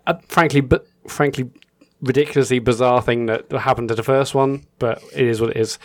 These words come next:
Um, so there's a new processor unit, and that supports H D R pass-through. They've also, um, changed it, so instead of, like, fourteen cables within a headset and the processor box, there's now one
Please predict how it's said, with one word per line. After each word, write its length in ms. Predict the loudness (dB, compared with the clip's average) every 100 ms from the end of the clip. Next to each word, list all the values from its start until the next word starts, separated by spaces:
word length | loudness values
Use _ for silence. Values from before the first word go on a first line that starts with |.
| -18 -16 -16 -14 -2
Um, 380 | 0 2 -2 -8 _ _ -12 -12 -6
so 100 | 0
there's 160 | 2
a 60 | 2
new 160 | 2 2
processor 500 | 0 0 -2 -4 -2
unit, 240 | 0 0
and 160 | -2 0
that 240 | 0 -2
supports 400 | -6 -4 -2 -2
H 200 | -2 -2
D 80 | -2
R 100 | -2
pass-through. 560 | 0 0 0 -2 -8 -8 -16 -18 -16 -2
They've 200 | 0 2
also, 560 | 0 2 2 2 2 0
um, 640 | 2 4 2 0 -6 -10 _ _ _
changed 500 | -2 2 2 0 0
it, 160 | -2 0
so 140 | 0
instead 260 | 0 2 2
of, 60 |
like, 160 | 2 -2
fourteen 480 | 0 0 0 -2 0
cables 680 | 2 2 2 2 2 -2
within 260 | -4 -2 -4
a 40 |
headset 480 | 0 -2 0 0 0
and 100 | -4
the 60 | -2
processor 440 | -2 -2 -6 -2
box, 260 | -2 -2 -4
there's 140 | -4
now 140 | -2
one 400 | 0 2 2 -2